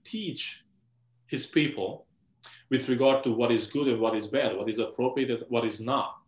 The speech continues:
And it's not only a, an issue of morality. Yes, morality is also involved, but it's,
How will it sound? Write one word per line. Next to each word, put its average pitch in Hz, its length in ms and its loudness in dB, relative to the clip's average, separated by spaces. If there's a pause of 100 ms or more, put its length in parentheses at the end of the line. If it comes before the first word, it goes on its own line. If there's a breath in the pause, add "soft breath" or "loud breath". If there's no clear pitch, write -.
(600 loud breath)
And 143 100 2
it's 135 120 0
not 160 120 4
only 151 280 8
a, 139 180 6
an 127 180 2
issue 135 320 0
of 117 120 2
morality. 117 720 2 (200)
Yes, 135 200 0
morality 131 460 4
is 110 80 0
also 117 340 2
involved, 101 640 -2 (840)
but 127 420 6
it's, - 320 0